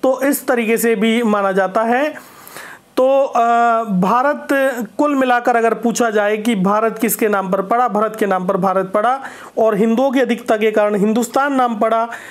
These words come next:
और इंडिया, अ, जब, अ, भारत में जब अंग्रेजी शासन हुआ, उस समय इंडिया के नाम से जाना गया।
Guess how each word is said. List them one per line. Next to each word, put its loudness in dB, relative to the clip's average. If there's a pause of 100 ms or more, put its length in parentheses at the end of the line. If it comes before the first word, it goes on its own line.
(240)
और 0
इंडिया, 2
अ, 0
जब, 0
अ, 0
भारत -2
में 2
जब -2
अंग्रेजी 0
शासन 0
हुआ, 2
उस -6
समय 0
इंडिया 2
के -2
नाम -2
से 0
जाना 0
गया। 0